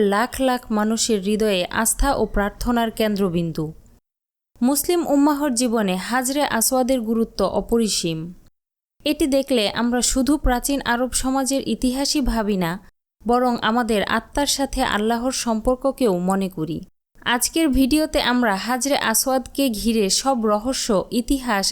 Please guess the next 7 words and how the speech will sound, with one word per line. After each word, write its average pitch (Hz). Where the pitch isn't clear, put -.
এবং 226
ধর্মীয় 262
তাৎপর্য 262
নিয়ে 220
বিস্তারিত 269
আলোচনা 180
করব। 156